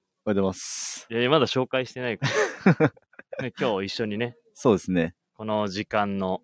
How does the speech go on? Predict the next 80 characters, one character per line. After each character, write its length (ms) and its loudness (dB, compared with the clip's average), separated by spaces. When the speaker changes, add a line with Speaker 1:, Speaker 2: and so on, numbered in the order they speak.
Speaker 1:
は 200 0
い。 180 -6
Speaker 2:
あ 120 -6
の 160 -4
ー、 40 -2
お 560 -6
話 420 -8
を 80 -12
ね。 220 -10
ぜ 120 -6
ひ 220 -14
と 140 -20
い 60 -18
う 20 -20
こ 100 -20
と 100 -20
で 80 -20
ね。 200 -20
Speaker 1:
め 160 -2
ち 140 0
ゃ 40 4
く 140 -10
ち 80 2
ゃ 40 4
緊 260 6
張 180 4
し 80 -10
て 60 0
ま 100 4
す。 720 -4
Speaker 2:
そ 160 -2
う 20 2
な 60 4
の？ 80 2
あ 20 2
ん 60 0
ま 80 2
り 120 -6
緊 180 0
張 240 2
し 100 -4
て 80 2
る 80 0
感 220 0
じ 100 0
は 80 2
出 100 -6
て 100 -2
な 120 0
い 80 -2
け 100 -2
ど。 80 -6
Speaker 1:
い 60 -4
や、 40 -8
実 320 0
は 100 4
す 220 0
ご 160 4
い。 60 -4
Speaker 2:
ぜ 40 -16
ひ。 40 -20
Speaker 1:
普 80 0
段 140 8
は 60 6
藤 280 6
井 40 8
さ 140 10
ん 100 10
な 100 12
ん 80 6
で、 80 6
や 80 8
っ 100 -20
ぱ 80 -6
り、 180 -10
す 100 -8
ご 80 6
い、 60 2
あ 160 -6
の、 320 -10